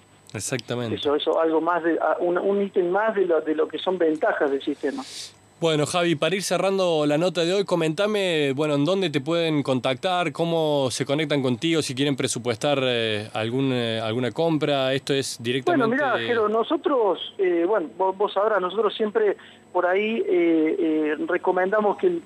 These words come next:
Speaker 2: que el, el cliente venga con algún cómputo ya de materiales hecho por algún profesional,
Speaker 1: Ujú.
Speaker 2: este, que, que le va, le va a hacer todo,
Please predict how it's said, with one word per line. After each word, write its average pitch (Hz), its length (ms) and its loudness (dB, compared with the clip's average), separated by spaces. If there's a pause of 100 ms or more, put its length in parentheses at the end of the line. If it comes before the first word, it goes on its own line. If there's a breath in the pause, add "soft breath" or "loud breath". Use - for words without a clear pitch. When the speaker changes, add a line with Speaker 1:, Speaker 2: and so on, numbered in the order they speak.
Speaker 2:
que 175 80 0
el, 151 460 -4
el 156 140 0
cliente 190 440 0
venga 190 240 2
con 175 160 0
algún 170 280 0
cómputo 185 400 0
ya 180 100 0
de 185 80 2
materiales 180 520 2
hecho 180 180 -4
por 165 100 -2
algún 170 160 2
profesional, 175 720 0 (140)
Speaker 1:
Ujú. 143 300 0 (100)
Speaker 2:
este, 156 340 -2
que, 147 300 -4
que 151 140 -2
le 151 120 2
va, 175 280 0
le 160 100 0
va 170 80 2
a 170 40 2
hacer 160 220 -2
todo, 156 560 0